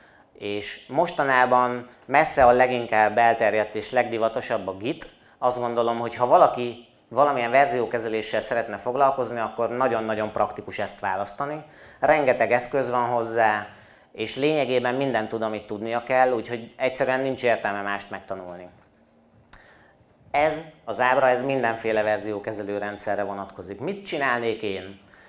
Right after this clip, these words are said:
Ott van fent az élő rendszer, az, ami ténylegesen az E T C könyvtárában, meg még itt-ott mindenféle konfigurációs fájlokat tartalmaz. Azt csinálnám, hogy időnként a konfigurációs fájlokról csinálnék egy, ö,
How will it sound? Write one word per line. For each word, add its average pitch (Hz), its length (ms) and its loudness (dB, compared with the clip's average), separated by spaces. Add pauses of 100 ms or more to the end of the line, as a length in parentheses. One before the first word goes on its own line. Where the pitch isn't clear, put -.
(460)
Ott 180 200 2
van 135 160 2
fent 160 280 4
az 123 100 0
élő 127 280 0
rendszer, 156 720 0
az, 147 200 4
ami 127 380 0 (200)
ténylegesen 139 880 -2 (180)
az 117 140 -2
E 139 140 6
T 113 200 -4
C 113 140 -6
könyvtárában, 117 680 2
meg 117 200 -2
még 120 160 -2
itt-ott 120 460 -4
mindenféle 107 520 -6
konfigurációs 101 760 -6
fájlokat 95 460 -4
tartalmaz. 147 640 -4 (320)
Azt 185 220 2
csinálnám, 147 540 2
hogy 123 160 -4
időnként 123 720 -4 (220)
a - 100 -10
konfigurációs 120 840 0
fájlokról 113 640 0
csinálnék 104 600 -4
egy, 104 320 -8
ö, 98 400 -4